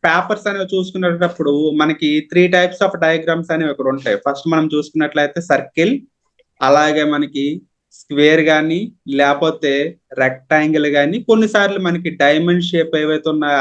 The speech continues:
అవి కూడా మనకి ఇస్తూ ఉంటారన్నమాట, ఓకేనా? So జాగ్రత్తగా మనం చూసుకొని, so first of all ఈ పేపర్ ఫోల్డింగ్ అనేది ఏ విధంగా అవుతుంది ఏంటి అనేది మనం చూసుకొని చేసుకోవాలి.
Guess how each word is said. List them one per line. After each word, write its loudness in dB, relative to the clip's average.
అవి -2
కూడా 0
మనకి -6
ఇస్తూ -8
ఉంటారన్నమాట, -8
ఓకేనా? 0
So 2
జాగ్రత్తగా 0
మనం -2
చూసుకొని, -2
so -2
first -2
of -2
all 4
ఈ -4
పేపర్ 0
ఫోల్డింగ్ 0
అనేది -2
ఏ 4
విధంగా 2
అవుతుంది -4
ఏంటి -2
అనేది -4
మనం -8
చూసుకొని -4
చేసుకోవాలి. -4